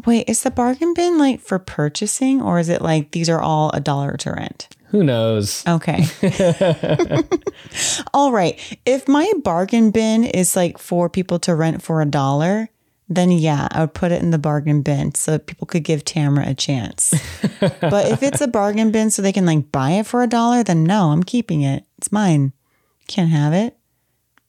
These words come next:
Speaker 2: What?
Speaker 1: So
Speaker 2: Oh, you're selling your own personal collection at Blockbuster?
Speaker 1: I thought that's what bargain bin was, but now that I'm thinking about it, I'm thinking the bargain bin should be for renting something for a dollar, like, dollar rentals.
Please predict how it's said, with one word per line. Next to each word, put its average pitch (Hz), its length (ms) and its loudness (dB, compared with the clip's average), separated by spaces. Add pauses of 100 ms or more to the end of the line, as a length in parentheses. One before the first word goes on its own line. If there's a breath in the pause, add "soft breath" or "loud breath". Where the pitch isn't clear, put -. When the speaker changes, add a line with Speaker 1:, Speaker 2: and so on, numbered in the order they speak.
(120)
Speaker 2:
What? 131 240 0
Speaker 1:
So 170 160 0
Speaker 2:
Oh, 143 160 2
you're 143 260 2
selling 147 340 0
your 135 140 2
own 139 100 2
personal 143 400 0
collection 135 400 -2
at 127 120 2
Blockbuster? 147 680 0 (200)
Speaker 1:
I 320 180 2
thought 311 320 0
that's 285 220 0
what 233 160 2
bargain 190 360 4
bin 175 220 4
was, 151 260 2
but 165 140 0
now 175 240 2
that 240 80 2
I'm 226 160 2
thinking 190 360 0
about 151 320 2
it, 143 40 0
I'm 160 100 0
thinking 160 300 0
the 165 80 2
bargain 202 420 0
bin 185 260 2
should 180 220 -6
be 156 380 2
for 151 440 -2
renting 165 360 0
something 156 360 0
for 143 160 -2
a 139 40 0
dollar, 135 580 -2
like, 135 240 -2
dollar 139 320 0
rentals. 139 580 -4